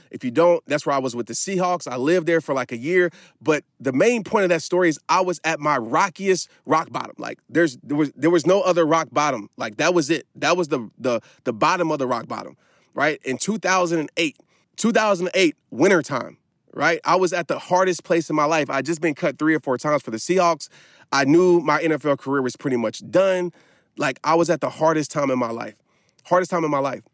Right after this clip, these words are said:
So I often go back there, or I like to go back to places that bring me, like, nostalgia,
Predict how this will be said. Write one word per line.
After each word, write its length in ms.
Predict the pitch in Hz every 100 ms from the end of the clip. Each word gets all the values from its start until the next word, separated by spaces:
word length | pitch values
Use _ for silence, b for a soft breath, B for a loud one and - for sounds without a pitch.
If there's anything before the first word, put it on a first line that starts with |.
| _ _ _ -
So 280 | - 175 143
I 140 | 151 147
often 360 | 185 220 170
go 180 | 139 160
back 260 | 151 156 -
there, 220 | 123 120
or 100 | 127
I 80 | 139
like 220 | 160 202
to 80 | 160
go 180 | 139 165
back 200 | 160 -
to 100 | 123
places 580 | - 180 - 113 113 - b b b b
that 160 | 139 123
bring 240 | 143 175
me, 100 | 170
like, 220 | 160 139
nostalgia, 600 | 135 - 147 147 113 76